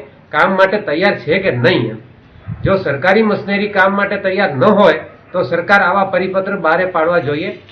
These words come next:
નહીં. અને છેલ્લે બહુ દબાણ વધતા શિક્ષણ મંત્રી એવી જાહેરાત કરી કે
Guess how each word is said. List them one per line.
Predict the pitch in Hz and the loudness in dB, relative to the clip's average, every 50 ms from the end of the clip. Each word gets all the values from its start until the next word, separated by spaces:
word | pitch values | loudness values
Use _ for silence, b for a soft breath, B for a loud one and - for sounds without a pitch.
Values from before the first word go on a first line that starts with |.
| - - | -14 -6
નહીં. | 120 127 185 185 127 120 - - - - - - - - - - | 0 2 2 2 2 0 -4 -10 -16 -20 -20 -20 -20 -20 -10 -6
અને | 165 185 214 208 151 123 - - - - - - _ - - - _ _ _ - - | -2 2 2 2 2 0 -4 -10 -14 -20 -20 -20 _ -20 -20 -20 _ _ _ -12 -4
છેલ્લે | - 156 170 202 208 | 0 0 2 2 2
બહુ | 180 170 185 196 208 | 2 2 2 2 2
દબાણ | 190 175 170 180 202 208 208 | 2 2 2 4 4 4 4
વધતા | 208 202 196 - - 202 196 | 2 0 0 2 2 2 2
શિક્ષણ | 190 - 180 - - - 190 190 | 0 -4 -8 -8 -6 -4 -4 -2
મંત્રી | 190 190 185 190 190 | -2 -4 -4 -4 -4
એવી | 180 175 170 165 123 | -2 -2 -2 -2 -2
જાહેરાત | 139 139 156 170 196 196 190 - | 0 2 4 4 2 2 0 -2
કરી | 202 190 196 196 | -2 -2 -2 -2
કે | 196 208 202 208 208 - - - | -4 -4 -4 -4 -6 -8 -12 -18